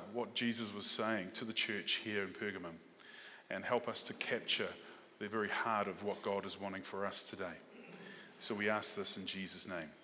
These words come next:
Amen. Well, it's a little bit one-sided, eh? Colin gave me this passage to preach on,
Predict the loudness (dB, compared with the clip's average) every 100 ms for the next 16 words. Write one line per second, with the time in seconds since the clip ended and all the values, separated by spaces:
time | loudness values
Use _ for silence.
0 | -20 -20 -20 -20 -20 -18 -6 -4 -2 -4
1 | -6 -10 -18 -20 -20 -20 -20 -20 -20 -20
2 | -20 -20 -20 -20 -20 -20 -20 -18 -18 -18
3 | -18 -6 6 8 8 6 6 8 8 8
4 | 6 6 8 10 8 8 8 8 4 -4
5 | -12 -16 -18 -20 -18 -4 -4 -4 -20 -20
6 | -16 -18 -18 -16 -4 4 4 8 6 6
7 | 2 0 2 2 2 -4 -6 0 0 2
8 | 2 2 0